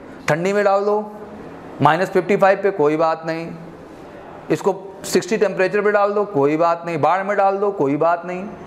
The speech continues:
ये कौन है? वो कैपेसिटी भी है, वो बियरेंस भी है इसके अंदर। वही तो हमें चाहिए ना बच्चा।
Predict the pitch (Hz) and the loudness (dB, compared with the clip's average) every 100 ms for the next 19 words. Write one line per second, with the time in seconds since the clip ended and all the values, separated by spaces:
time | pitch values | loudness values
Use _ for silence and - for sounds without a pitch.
0 | - 180 185 220 311 269 113 - - - | 0 0 4 4 6 4 0 -6 -12 -14
1 | - - - - - - - - - - | -16 -16 -16 -16 -16 -16 -16 -16 -16 -14
2 | - - - - - - - - 135 143 | -12 -12 -12 -12 -10 -10 -10 2 4 6
3 | 147 143 147 165 233 226 208 208 330 254 | 6 6 4 4 6 6 8 8 6 6
4 | 147 143 165 220 208 214 254 285 277 208 | 6 6 6 4 4 6 6 4 4 4
5 | 135 117 110 214 294 262 262 - 143 135 | 6 4 4 4 4 6 4 2 2 2
6 | 123 117 - 262 | 2 0 0 0